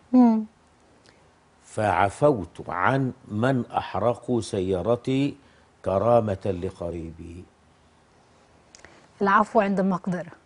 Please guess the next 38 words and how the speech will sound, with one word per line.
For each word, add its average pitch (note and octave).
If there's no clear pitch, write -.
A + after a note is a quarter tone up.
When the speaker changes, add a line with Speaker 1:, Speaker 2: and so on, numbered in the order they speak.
Speaker 2:
بلا A#2
شك. D#3+
وبعدين A2+
أنا C#3+
ما B2+
ك-، B2
ما B2
كنتش C#3
سابق C#3
إن C3
أدخله C3
ال-، G2
كان G2
هياخد C3
عشر C3
سنين. D#3
Speaker 1:
مم. A3
Speaker 2:
لأن G#2
اقتحام A2
مكان G2
عام G#2
ومش F#2
عارف F2
إيه، G2+
وجملة، A#2
وقلت F#3
تيجي E3+
بقى D#3
من B2+
حاجة B2
بعيد G2+
عننا G2
بلغتنا F2+
الصعيدية F2+
كده. -
Speaker 1:
سؤال A#3
لحضرتك. G3
Speaker 2:
مم. F#3+